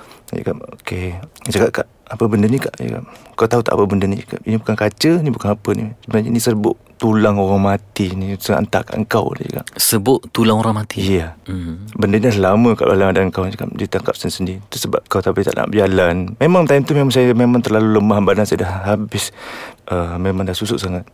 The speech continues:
Speaker 1: Nak pe-, nak berjalan pun saya terpaksa pegang dinding tau.
Speaker 2: Mhm.
Speaker 1: Dinding untuk, untuk kita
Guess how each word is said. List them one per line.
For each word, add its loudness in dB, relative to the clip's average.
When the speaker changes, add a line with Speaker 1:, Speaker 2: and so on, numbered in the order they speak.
Speaker 1:
Nak -2
pe-, 0
nak 2
berjalan 4
pun 0
saya 2
terpaksa 0
pegang 2
dinding 2
tau. -8
Speaker 2:
Mhm. -2
Speaker 1:
Dinding -2
untuk, -2
untuk -2
kita -2